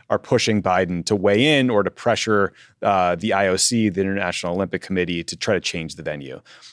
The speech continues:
The White House recently, uh, seemed to show some flexibility on this and say there's no decision made, which means maybe they're considering it.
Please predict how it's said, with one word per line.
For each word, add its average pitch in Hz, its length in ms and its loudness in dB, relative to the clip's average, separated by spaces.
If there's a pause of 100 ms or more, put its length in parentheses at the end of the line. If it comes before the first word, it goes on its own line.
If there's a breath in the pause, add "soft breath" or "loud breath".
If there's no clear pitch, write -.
The 127 80 2
White 170 220 4
House 185 300 4
recently, 101 760 0
uh, 95 220 0
seemed 113 320 2
to 101 80 -4
show 110 180 2
some 101 220 -2
flexibility 95 520 0
on 95 120 0
this 95 200 0
and 87 120 -6
say 90 160 -2
there's 87 260 -6
no 90 340 2 (360 loud breath)
decision 113 560 2
made, 104 300 4
which 90 180 -8
means 92 180 -2
maybe 92 200 -2
they're 82 120 -2
considering 98 640 0
it. 87 200 0